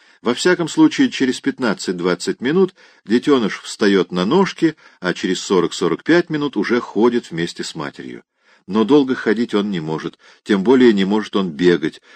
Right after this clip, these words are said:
поэтому мамаша прячет его в густой траве и неотступно сторожит, смело бросаясь навстречу шакалу, отвлекая внимание гиены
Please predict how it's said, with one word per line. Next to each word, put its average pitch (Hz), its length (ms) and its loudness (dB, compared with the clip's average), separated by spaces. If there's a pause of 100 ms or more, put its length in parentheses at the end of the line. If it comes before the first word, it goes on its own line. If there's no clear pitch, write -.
(100)
поэтому 90 460 0
мамаша 95 540 -2
прячет 95 640 0
его 85 240 -4
в 73 80 -8
густой 80 420 -4
траве 85 440 2
и 110 180 -2
неотступно 120 840 -4
сторожит, 113 640 -2 (240)
смело 139 540 0
бросаясь 123 640 0
навстречу 90 640 -2
шакалу, 135 680 -2 (360)
отвлекая 101 580 2
внимание 87 540 -2
гиены 82 600 -2